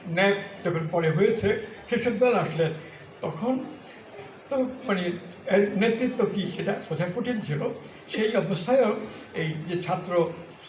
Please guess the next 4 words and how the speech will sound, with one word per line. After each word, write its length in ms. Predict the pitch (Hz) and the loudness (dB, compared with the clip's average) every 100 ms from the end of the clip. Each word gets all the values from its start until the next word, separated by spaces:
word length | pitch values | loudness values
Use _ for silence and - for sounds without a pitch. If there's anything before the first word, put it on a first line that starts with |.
| - - - | -20 -12 0
পরিষদ, 440 | 196 185 208 180 139 - - - - - - - - 202 | 2 4 4 4 2 -6 -14 -16 -18 -20 -20 -20 -6 2
সম্মিলিত 380 | 196 180 175 | 4 4 2
ছাত্র 280 | 180 185 190 170 | 2 2 2 0
পরিষদ 300 | 160 190 | 0 0